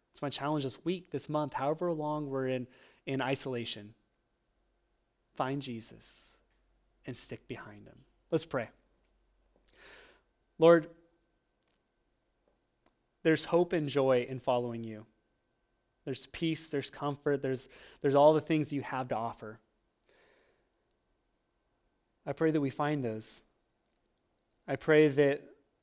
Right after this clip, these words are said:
what the world wants to lay on top of us to crush us would actually force us into digging deeper in our relationship. What came to break us is really our breakthrough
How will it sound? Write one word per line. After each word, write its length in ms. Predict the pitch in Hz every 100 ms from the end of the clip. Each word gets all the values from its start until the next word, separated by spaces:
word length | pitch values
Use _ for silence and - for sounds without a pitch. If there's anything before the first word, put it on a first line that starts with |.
| -
what 240 | 160 143
the 80 | 156
world 400 | 147 160 170 170
wants 320 | 151 151 -
to 120 | - 147
lay 240 | 139 139
on 140 | 151 143
top 220 | 135 131
of 100 | 135
us 200 | 135 123
to 80 | -
crush 440 | - 143 135 -
us 460 | 156 151 - - - _ _ _ _ _
would 140 | - 143
actually 440 | 147 147 - 143
force 460 | 131 - 143 139 147
us 260 | 131 -
into 480 | 135 127 - 123 120
digging 360 | 117 143 135 135
deeper 380 | 120 131 - 123
in 80 | 120
our 80 |
relationship. 680 | 117 120 113 - 110 - 107 - _ _ _ _ _ _ _ _ _ _ _ _ _ _
What 160 | - 151
came 320 | - 185 214
to 120 | 208 202
break 420 | 165 165 156 147
us 460 | 123 120 - - - _ _ _
is 240 | - 170 135
really 600 | 135 151 208 160 131 123 -
our 160 | 165 147
breakthrough 840 | - 139 147 165 - 175 170 180